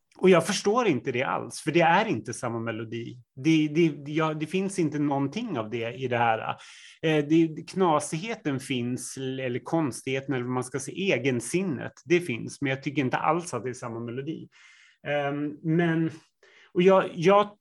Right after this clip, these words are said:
håller inte med Ken all, eller om att, ehm, delvis om att den är så bra, men framförallt inte att den s-, jag tror inte att den skulle gå så bra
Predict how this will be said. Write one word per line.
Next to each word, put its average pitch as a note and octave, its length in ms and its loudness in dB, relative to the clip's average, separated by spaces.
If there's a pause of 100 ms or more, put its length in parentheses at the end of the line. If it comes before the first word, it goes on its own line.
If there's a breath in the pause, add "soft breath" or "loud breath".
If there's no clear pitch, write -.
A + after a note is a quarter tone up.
håller G3+ 240 2
inte E3+ 200 2
med F3 320 0
Ken C3+ 280 -2
all, C#3 340 -4
eller C3+ 540 -2
om D3 240 2
att, F3+ 500 -6 (600)
ehm, B2 640 -4
delvis D#3 440 2
om F3 60 4
att D#3 120 2
den D3 120 4
är C3+ 60 4
så C3+ 140 -2
bra, C#3+ 380 2 (340 loud breath)
men E3 340 4
framförallt D#3 580 -2
inte F3 240 -4
att C3 100 -4
den C3 140 -4
s-, - 260 -10
jag C#3+ 220 0
tror F3+ 180 -2
inte G3 180 -2
att C3 60 -2
den C3 140 -2
skulle C3 260 -4
gå B2 160 -2
så B2 160 -6
bra B2 460 -2